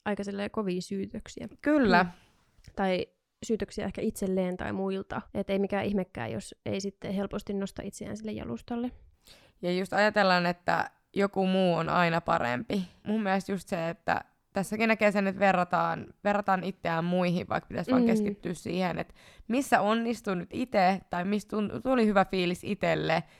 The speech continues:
Speaker 1: Mm.
Speaker 2: Keskittyy vaan siihen, eikä silleen, että no mitä hittoa, että tos, tos on toi naapuri, joka on vielä iloisemman näköinen tosta, ja
Speaker 1: Ja
Speaker 2: se
Speaker 1: siis
Speaker 2: vielä hienommin tää asia.
Speaker 1: ja faktahan on, että todennäköisesti joku muu on parempi
Speaker 2: Niin.
Speaker 1: jos, jollain tavalla,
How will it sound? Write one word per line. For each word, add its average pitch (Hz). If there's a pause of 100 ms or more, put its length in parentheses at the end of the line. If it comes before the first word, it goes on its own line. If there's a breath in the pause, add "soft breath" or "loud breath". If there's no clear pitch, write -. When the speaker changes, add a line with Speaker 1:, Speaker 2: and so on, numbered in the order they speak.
Speaker 1:
Mm. 254
Speaker 2:
Keskittyy 226
vaan 190
siihen, 185
eikä 160 (320)
silleen, 170
että 175
no 175
mitä 185
hittoa, 180
että 160
tos, 170 (240)
tos 185
on 165
toi 170
naapuri, 165
joka 156
on 170
vielä 175
iloisemman 151
näköinen 98
tosta, -
ja 165
Speaker 1:
Ja 214
Speaker 2:
se -
Speaker 1:
siis 220
Speaker 2:
vielä 180
hienommin 101
tää 95
asia. -
Speaker 1:
ja 214
faktahan 196 (200)
on, 233 (200)
että 196
todennäköisesti 214
joku 233
muu 233
on 262
parempi 175
Speaker 2:
Niin. 233
Speaker 1:
jos, 190
jollain 220
tavalla, 170